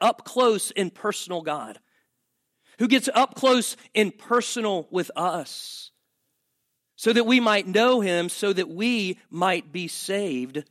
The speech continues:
by him. Now, throughout Scripture, we do see that God saves and, and delivers his people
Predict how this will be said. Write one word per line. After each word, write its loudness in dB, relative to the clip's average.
by -6
him. -12
Now, 2
throughout 2
Scripture, 0
we 2
do 0
see 0
that 0
God 2
saves 2
and, -2
and -8
delivers -4
his -10
people -6